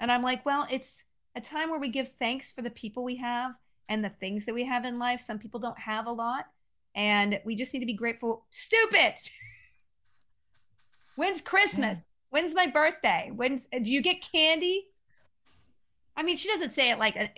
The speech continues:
Speaker 1: like, like a jerk like that, but she's certainly not like, "Wow, I love this holiday,"
Speaker 2: She's
Speaker 1: you
Speaker 2: like,
Speaker 1: know?
Speaker 2: "Wow, oh, this lukewarm turkey is so great." <laughs>
Speaker 1: She doesn't eat anything. I have to make, 'cause she
Speaker 2: Oh.
Speaker 1: doesn't eat meat. She
Speaker 2: Okay.
Speaker 1: won't eat. She may, may eat a little bit of mashed potatoes,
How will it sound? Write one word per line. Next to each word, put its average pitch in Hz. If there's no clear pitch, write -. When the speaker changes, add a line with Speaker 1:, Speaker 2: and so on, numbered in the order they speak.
Speaker 1:
like, 220
like 220
a 202
jerk 233
like 196
that, 165
but 208
she's 294
certainly 277
not 214
like, 185
"Wow, 202
I 185
love 196
this -
holiday," 208
Speaker 2:
She's 170
Speaker 1:
you -
Speaker 2:
like, 156
Speaker 1:
know? 170
Speaker 2:
"Wow, 175
oh, 208
this 180
lukewarm 170
turkey 202
is -
so 185
great." -
<laughs> -
Speaker 1:
She 392
doesn't 415
eat 359
anything. 294
I 247
have 269
to 262
make, 247
'cause 165
she 185
Speaker 2:
Oh. -
Speaker 1:
doesn't 262
eat 320
meat. -
She -
Speaker 2:
Okay. 233
Speaker 1:
won't 240
eat. 254
She -
may, 277
may 277
eat 294
a 226
little 247
bit 320
of 320
mashed 302
potatoes, 196